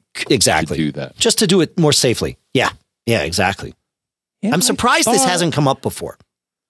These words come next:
Speaker 2: Huh.
Speaker 1: And
Speaker 2: I,
Speaker 1: now,
Speaker 2: I,
Speaker 1: one
Speaker 2: I'm
Speaker 1: thing
Speaker 2: almost certain when I was using a Bluetooth headset briefly, which I actually don't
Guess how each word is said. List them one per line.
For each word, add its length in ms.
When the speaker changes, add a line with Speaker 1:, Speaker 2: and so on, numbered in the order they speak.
Speaker 2:
Huh. 460
Speaker 1:
And 240
Speaker 2:
I, 60
Speaker 1:
now, 260
Speaker 2:
I, 160
Speaker 1:
one 120
Speaker 2:
I'm 80
Speaker 1:
thing 160
Speaker 2:
almost 260
certain 540
when 160
I 100
was 420
using 320
a 60
Bluetooth 420
headset 440
briefly, 340
which 300
I 300
actually 360
don't 240